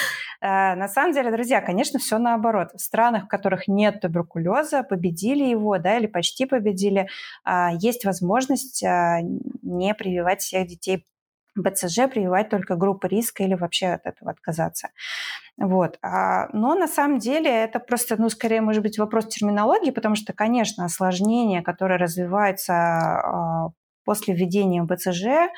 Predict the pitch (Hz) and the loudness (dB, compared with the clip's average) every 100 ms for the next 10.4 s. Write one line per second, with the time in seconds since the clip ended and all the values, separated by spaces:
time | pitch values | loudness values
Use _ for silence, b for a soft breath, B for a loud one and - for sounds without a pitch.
0 | B B B 190 180 180 180 196 277 254 | B B B -2 0 0 2 2 2 0
1 | 247 - 254 233 202 170 160 - 269 226 | -4 -2 0 2 2 0 -4 -4 -2 -2
2 | 208 - - 202 233 269 - - 170 175 | -2 -6 -2 0 0 -2 -6 0 0 0
3 | 185 170 165 170 170 175 208 196 - - | 0 0 -2 -4 -6 -4 -2 0 -2 -6
4 | _ 175 165 160 160 B B B 165 214 | _ -6 -2 -2 -2 B B B -4 -2
5 | 233 220 185 180 180 233 269 262 196 202 | 0 0 0 0 -2 -2 0 0 -2 -2
6 | 214 208 202 - 202 202 170 156 156 156 | -2 0 -4 -2 0 0 0 -2 -2 -4
7 | - - 160 165 170 170 160 156 156 160 | -6 -6 -6 -4 -2 0 -2 -6 -8 -10
8 | - 156 151 156 - _ _ _ _ _ | -8 -6 -4 -8 -12 _ _ _ _ _
9 | - - 170 185 180 180 - - 196 185 | -8 -4 -2 0 0 0 -4 -2 0 0
10 | 175 - 311 | -2 0 0